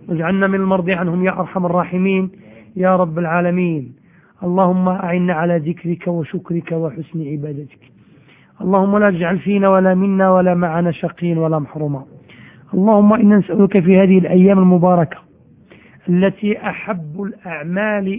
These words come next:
إليك فيها خير من أي عمل آخر في غيرها، وهي العشر من ذي الحجة، اللهم اغفر لنا فيها،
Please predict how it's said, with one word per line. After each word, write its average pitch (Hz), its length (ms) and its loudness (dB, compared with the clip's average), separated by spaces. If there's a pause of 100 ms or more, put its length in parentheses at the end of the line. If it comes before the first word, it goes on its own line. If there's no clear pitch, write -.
(120)
إليك 196 580 -4
فيها 220 800 -4 (640)
خير 202 340 2
من 190 260 -4 (120)
أي 220 340 0
عمل 196 480 -2
آخر 208 380 0
في 190 160 -2
غيرها، 165 480 -2 (580)
وهي 185 240 2
العشر 190 400 -2
من 190 120 -2
ذي 170 140 -4
الحجة، 135 400 -10 (920)
اللهم 202 340 2
اغفر 170 240 -4
لنا 175 220 -2
فيها، 135 380 -8